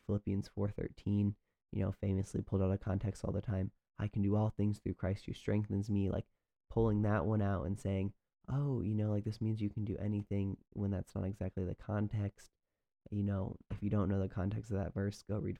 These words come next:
Philippians. It doesn't quite mean that you can just do anything with a prayer to God. That's not what it means.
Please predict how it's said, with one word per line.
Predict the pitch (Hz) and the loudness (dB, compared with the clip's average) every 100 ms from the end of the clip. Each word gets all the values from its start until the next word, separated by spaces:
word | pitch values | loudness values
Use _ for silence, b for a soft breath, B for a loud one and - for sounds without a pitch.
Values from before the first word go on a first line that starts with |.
| - | -2
Philippians. | 101 104 101 98 101 101 _ _ _ _ | -2 0 0 0 0 -2 _ _ _ _
It | 101 98 | -6 -2
doesn't | 113 110 107 | 0 2 0
quite | - 104 76 | -2 -2 0
mean | 101 98 | 0 0
that | 92 | -2
you | 92 | -4
can | - 101 | -2 0
just | 101 - | 0 -2
do | 98 | -2
anything | 98 98 - 95 92 | 0 -2 -2 -2 -2
with | - - | -4 -6
a | - | -6
prayer | - - | -4 -6
to | - - _ - - | -6 -10 _ -10 -8
God. | 65 57 - - _ - | -6 -6 -8 -12 _ -8
That's | 98 - - - | -6 -6 -10 -8
not | 104 107 107 | -2 2 2
what | 98 107 | 2 2
it | |
means. | 92 110 110 107 101 | 2 2 4 2 0